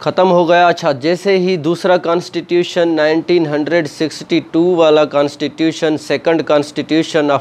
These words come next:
Pakistan Ayub Khan ने बनाया था, उस वक्त, अ, political parties पर ban था। उससे पहले वाली जो elections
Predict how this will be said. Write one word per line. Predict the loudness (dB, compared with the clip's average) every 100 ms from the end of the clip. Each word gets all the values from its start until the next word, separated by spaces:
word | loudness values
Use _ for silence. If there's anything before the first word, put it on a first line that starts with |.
| 0
Pakistan | -2 0 -6 -4 0 2 2 -2 -18 -20 -20 -6
Ayub | -4 0 0
Khan | -2 -2 2 4 4 0 -4 -18 -20 -20 -6
ने | 0 2 4 4 4 2 -2
बनाया | -2 0 2 2 2
था, | 0 -4 -2 -2 -2
उस | -10 -10 -10
वक्त, | -6 -4 -4 -6 _ -2
अ, | 0 0 -6 -20 -20 -6 0 4 4 2 2
political | 2 2 2 0 2 0
parties | 0 0 2 2 0 -2 -2 -4 -2
पर | 0 0
ban | 0 2 2 2
था। | -2 -2 -2 -2 -14 -20 _ -20 _ _ -20 -20 -20 -20 -2
उससे | 0 2 0
पहले | 2 0 4 4
वाली | 4 2 2
जो | 0 0
elections | 0 -2 -2 -2 -4 -8